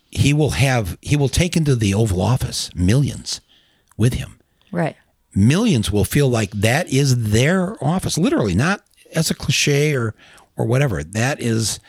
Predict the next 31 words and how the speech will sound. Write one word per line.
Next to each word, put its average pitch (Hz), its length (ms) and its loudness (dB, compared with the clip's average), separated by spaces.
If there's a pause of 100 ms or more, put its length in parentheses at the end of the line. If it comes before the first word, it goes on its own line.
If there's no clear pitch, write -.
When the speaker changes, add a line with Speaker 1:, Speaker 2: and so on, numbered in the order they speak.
(400)
Speaker 1:
that, 110 340 -2
'cause 151 180 0
it's 180 140 -2
the 185 100 -2
only 170 340 2
way 143 220 2
he 131 180 4
will 135 200 4
succeed - 680 -2 (960)
with 110 240 0
the, 120 260 -2
having 120 360 2
millions 107 300 2
of 101 60 -4
people 101 240 -2
behind 92 640 -2
him 87 240 -4
and 95 140 -4
doing 101 200 2
the 95 80 0
work 87 300 -4 (200)
that's - 180 -2
gonna 95 180 2
be 85 100 2
needed 85 380 2 (720)
Speaker 2:
Right, 190 200 2
Speaker 1:
to 151 60 0
get - 160 0
laws 90 300 0
Speaker 2:
exactly. 139 160 2
Speaker 1:
passed. - 280 -6